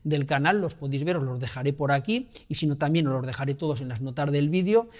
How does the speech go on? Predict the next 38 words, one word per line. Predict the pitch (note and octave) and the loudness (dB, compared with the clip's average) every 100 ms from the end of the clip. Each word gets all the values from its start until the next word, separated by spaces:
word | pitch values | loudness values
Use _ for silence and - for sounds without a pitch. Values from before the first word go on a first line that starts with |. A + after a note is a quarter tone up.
| - - | -18 -2
de | D3 | 0
tal | D3 | 2
manera | D3+ D#3+ D#3+ | 2 2 2
que | D#3+ | 2
nosotros | D3+ - F#3 | 0 2 2
los | E3+ | 2
podemos | - D3 D3 | 0 -2 -2
configurar | - D#3 D3+ D3+ D3 E3 F#3+ - | 0 0 2 2 4 4 4 2
para | E3 F#3 | 2 2
crear | - C#3+ | 2 -4
una | C3+ C3 | -4 -8
red | B2+ C3 | -8 -8
mallada | B2 B2+ D3+ F3+ G#3 | -8 0 2 2 0
con | D#3 C#3+ | 0 2
muchos | C#3+ D3 D#3 | 2 0 -4
puntos | - D3+ D3 | -4 -2 0
de | C#3+ | 0
acceso, | D3 - D#3 G#3 G#3 | 0 -2 -2 -2 -2
que | D3+ | -4
a | |
mí | C3 D3+ | -4 -2
es | C3+ | -4
la | A#2+ | -6
parte | B2+ A#2+ D3 | -6 -8 -4
que | D3 | -2
más | C#3+ | 0
me | C#3 C#3 | 0 0
gusta | D#3+ D3+ C3 | -2 -2 -4
de | B2 | -4
las | B2 A#2 | -8 -10
conexiones | C3+ B2 C#3+ C#3 | -10 -6 -4 -2
inalámbricas, | D#3 D3+ D3+ D#3+ E3+ G3 G3+ - - - | 0 2 2 0 0 0 -2 -14 -18 -6
porque | C#3 | 0
no | C#3+ | 2
es | C#3 | 2
lo | |
mismo | G#3 F#3+ F3+ D#3 | 0 0 0 2
tener | D#3 D#3+ D#3+ - | 2 2 2 -2